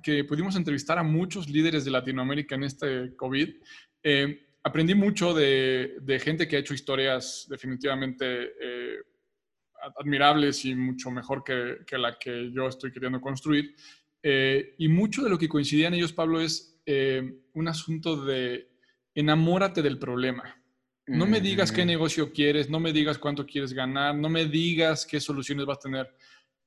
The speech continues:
Speaker 1: Enamórate del problema, porque la solución para arreglarlo va a cambiar. Entonces, si te
Speaker 2: Claro.
Speaker 1: enamoras de la solución, tu proyecto va a ser así,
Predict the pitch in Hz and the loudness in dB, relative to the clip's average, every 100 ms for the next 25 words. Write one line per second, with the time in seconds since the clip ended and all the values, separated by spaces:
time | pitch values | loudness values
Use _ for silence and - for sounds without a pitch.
0 | _ 143 147 160 180 202 196 190 196 - | _ 2 4 4 4 4 2 -2 -4 -6
1 | 139 131 135 135 147 151 214 - 139 131 | -8 -4 -2 0 0 -2 -6 -8 -6 -2
2 | 143 131 143 143 143 180 190 165 139 139 | -2 0 -2 -2 0 0 2 0 0 0
3 | 156 156 165 165 147 151 143 - - _ | 2 4 2 2 2 4 2 0 -14 _
4 | _ _ 160 156 185 165 156 147 151 196 | _ _ -10 -6 -4 0 2 4 4 2
5 | 294 233 165 147 208 208 160 156 156 175 | 0 2 2 2 2 0 0 2 2 2
6 | 190 175 175 170 - 170 147 - | 0 0 0 -2 0 -2 -2 -6